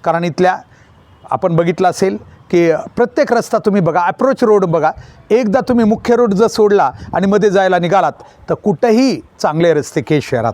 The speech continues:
नाही आहेत. तर यासाठी खरं तर केज नगरपंचायतनं आता तरी किमान पुढच्या या अडीच वर्षामध्ये तरी लक्ष देणं खूप गरजेचं आहे.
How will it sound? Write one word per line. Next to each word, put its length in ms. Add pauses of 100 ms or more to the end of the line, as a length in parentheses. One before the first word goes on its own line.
नाही 160
आहेत. 220 (800)
तर 40
यासाठी 580 (420)
खरं 240
तर 60 (100)
केज 180
नगरपंचायतनं 840 (760)
आता 300
तरी 140
किमान 320
पुढच्या 520
या 140
अडीच 320
वर्षामध्ये 540
तरी 200 (340)
लक्ष 280
देणं 260
खूप 200
गरजेचं 380
आहे. 160